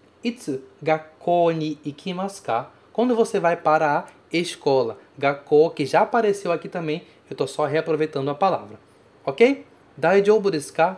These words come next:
Tudo certo? Vamos pra nossa última frase, então, frase cinco. Diz o seguinte: "Itsu umaremashita ka? Itsu umaremashita ka?" Temos um kanji aparecendo ali também, mas tem embaixo o romaji, então você já consegue ler,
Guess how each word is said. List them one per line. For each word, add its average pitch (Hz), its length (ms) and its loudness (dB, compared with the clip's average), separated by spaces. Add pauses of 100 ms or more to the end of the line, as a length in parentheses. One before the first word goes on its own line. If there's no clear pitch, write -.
Tudo 143 180 -6
certo? 226 380 -2 (600)
Vamos 220 300 0
pra - 80 -8
nossa 214 340 -2
última 226 400 -2
frase, 175 340 -2
então, 165 300 -4
frase 165 360 -2
cinco. 202 580 -8 (580)
Diz 165 120 -12
o - 40 -14
seguinte: 208 500 -8 (520)
"Itsu 156 500 -4
umaremashita 170 720 -4
ka? 110 280 -8 (760)
Itsu 147 480 -8
umaremashita 156 680 -4
ka?" - 300 -4 (600)
Temos 135 300 -6
um 151 80 -6
kanji 175 520 -2
aparecendo 151 540 -2
ali 131 120 -4
também, 151 360 -4 (180)
mas 269 240 -4
tem 202 200 0
embaixo 165 420 0
o 151 100 2
romaji, 143 400 -4
então 151 220 -6
você 147 240 -10
já 139 140 0
consegue 170 440 -6
ler, 120 220 -8